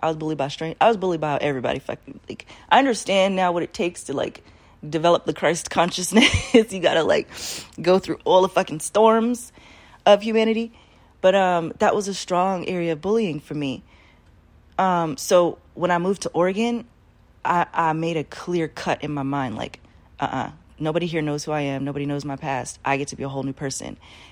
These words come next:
And I completely turned, changed who I was. But th-, that's, that's fast forwarding. So back to,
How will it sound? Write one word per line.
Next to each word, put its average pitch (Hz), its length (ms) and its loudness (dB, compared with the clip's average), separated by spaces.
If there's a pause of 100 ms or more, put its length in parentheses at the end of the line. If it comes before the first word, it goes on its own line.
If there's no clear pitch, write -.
(140)
And 139 80 -2
I 135 60 0
completely 143 540 -6 (420)
turned, 135 280 -6 (320)
changed 151 500 0
who 160 100 -2
I 143 80 2
was. - 300 -4 (800)
But - 340 4
th-, - 160 2
that's, 175 300 4
that's 165 180 2
fast 135 240 0
forwarding. 156 240 -2
So 180 140 6
back 226 280 6
to, 185 240 4